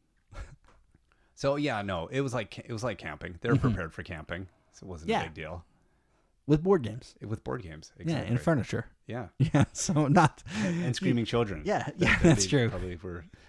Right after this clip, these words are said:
Speaker 1: that, that was the one thing you don't want.
Speaker 2: <laughs>
Speaker 1: Um, and at the end of it, then, it, I mean, that was it.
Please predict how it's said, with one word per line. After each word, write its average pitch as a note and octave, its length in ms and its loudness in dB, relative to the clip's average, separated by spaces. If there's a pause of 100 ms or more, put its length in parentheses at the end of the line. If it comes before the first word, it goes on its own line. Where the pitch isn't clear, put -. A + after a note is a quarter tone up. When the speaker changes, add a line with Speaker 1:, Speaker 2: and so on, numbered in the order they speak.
(120)
Speaker 1:
that, A#2+ 220 -2
that B2+ 100 -2
was A2+ 100 0
the G#2 80 0
one G#2 120 0
thing G2+ 180 -4
you F#2+ 80 -6
don't G#2 180 -4
want. F#2 240 -10 (340)
Speaker 2:
<laughs> - 220 -8
Speaker 1:
Um, F2+ 380 -2 (720)
and A#2+ 160 0
at C#3+ 80 -8
the G#2+ 120 -10
end B2+ 200 -2
of G2 80 -2
it, D#2 120 -8
then, F2 360 -8 (120)
it, G2+ 260 -6
I G2+ 60 -2
mean, B2 140 -2
that C3+ 120 2
was C3+ 200 -2
it. G#2 140 -10